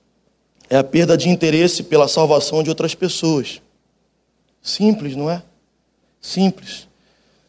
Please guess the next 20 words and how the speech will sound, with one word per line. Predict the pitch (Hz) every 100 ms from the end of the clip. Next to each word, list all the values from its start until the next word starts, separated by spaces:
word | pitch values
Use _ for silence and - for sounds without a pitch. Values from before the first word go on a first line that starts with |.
| _ _ -
Mas | 147 151 156 151 135 123 - - - _ _ _ _ _ _ _ _ _ _ -
muito | 156 233 233
difícil | 170 185 - 196 202 - 160
na | 147
caminhada. | 151 151 143 131 123 117 - _ _ -
Muito | 147
difícil. | 160 - 135 - - - _ _ -
Eu |
me | 160
lembro | 190 190
quando | 185 175
eu |
me | 170
converti, | 156 156 139 - 240 190 - - _ _ _ _ - _
eu, | - 156 151 143 135
eu | 151 160 151
sou | - - 170
da | 165
Baixada | 156 165 156
Fluminense, | 165 185 175 185 233 - -